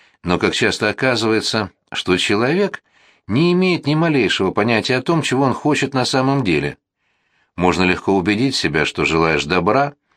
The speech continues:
а потом ты будешь потрясен, открыв себе иное —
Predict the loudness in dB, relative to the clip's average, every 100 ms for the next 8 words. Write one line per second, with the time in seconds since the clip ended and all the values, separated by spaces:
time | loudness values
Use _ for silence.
0 | _ _ -6 -2 0 0 0 2 0 0
1 | -2 -2 0 0 0 0 -2 _ _ _
2 | _ _ -4 -2 0 0 0 -2 0 2
3 | 2 2 0 -4 -10